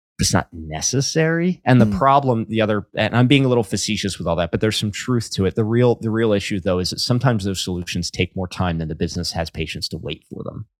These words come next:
Speaker 2: Yeah. So how does this, so tie this back to the original question, the formal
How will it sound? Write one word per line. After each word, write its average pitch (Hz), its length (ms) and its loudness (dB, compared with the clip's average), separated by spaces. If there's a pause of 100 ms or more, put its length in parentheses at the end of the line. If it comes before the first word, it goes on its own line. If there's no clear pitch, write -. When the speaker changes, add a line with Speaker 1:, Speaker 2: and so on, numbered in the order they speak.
(120)
Speaker 2:
Yeah. 104 220 6 (120)
So 151 280 4
how 147 180 4
does 185 140 0
this, 175 300 -2
so 151 120 -2
tie 156 220 2
this 143 140 0
back 139 260 0
to 135 60 -2
the 127 140 0
original 107 320 0
question, 113 340 0
the 87 80 0
formal 120 480 0